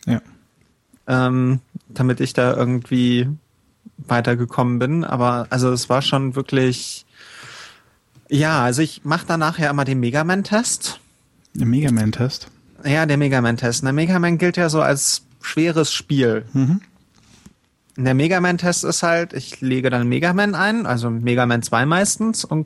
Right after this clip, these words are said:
Speaker 2: gucke, wie schwer sich das denn jetzt so einfühlt. Und Mega Man zwei hat sich danach, oder Mega Man eins, was ja sogar noch schwerer ist,
Speaker 1: Hm.
Speaker 2: hat sich danach als ein faires und gerechtes Spiel ohne wirklich, äh, schwere Stellen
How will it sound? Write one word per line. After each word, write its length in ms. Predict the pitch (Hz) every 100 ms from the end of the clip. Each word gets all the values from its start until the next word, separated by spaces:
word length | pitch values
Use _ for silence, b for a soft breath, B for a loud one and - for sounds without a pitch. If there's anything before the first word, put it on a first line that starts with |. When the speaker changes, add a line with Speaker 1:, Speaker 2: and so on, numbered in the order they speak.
| -
Speaker 2:
gucke, 480 | 175 165 156 151 151 - _ _ _ _ _ _ _ _ _ _ _ _ _ -
wie 220 | 135 156
schwer 240 | 160 165
sich 160 | 160 -
das 220 | 123 -
denn 120 | 123
jetzt 180 | 123 117
so 80 | 117
einfühlt. 460 | 113 123 - 120
Und 180 | 117 113
Mega 260 | 127 135 143
Man 180 | 143 135
zwei 280 | - 123 156
hat 180 | 156
sich 200 | - 156
danach, 340 | 147 147 156 139
oder 160 | 117
Mega 260 | 120 139 139
Man 140 | 127
eins, 260 | 127 135 120
was 120 | 117
ja 80 | 123
sogar 220 | 120 117
noch 140 | 120 127
schwerer 400 | 117 110 110 110
ist, 200 | - - B
Speaker 1:
Hm. 240 | 123 113 120 -
Speaker 2:
hat 160 | 131
sich 180 | - 139
danach 340 | 135 127 135 131
als 160 | 123
ein 420 | - 123 123 123 -
faires 640 | - - 147 170 180 175 -
und 240 | 135 127
gerechtes 580 | 127 123 135 - 127 -
Spiel 480 | - - 160 180 170
ohne 400 | 143 165 160 143
wirklich, 580 | 156 156 151 151 -
äh, 360 | 151 139 139 139
schwere 480 | - 131 139 147 151
Stellen 640 | - 156 151 123 113 117